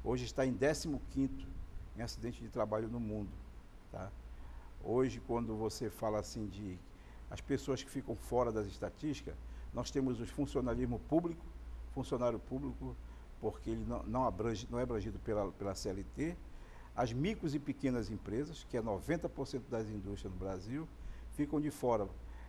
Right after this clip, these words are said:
É, outro agravante é que nós fazemos muita lei,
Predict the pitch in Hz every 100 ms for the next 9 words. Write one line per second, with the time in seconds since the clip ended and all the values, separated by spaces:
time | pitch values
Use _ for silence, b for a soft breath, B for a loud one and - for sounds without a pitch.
0 | - 95 104 98 120 143 147 139 120 123
1 | 143 131 - 123 107 85 - - - -
2 | 123 127 - 113 101 113 107 92 135 180
3 | 131 104 107 135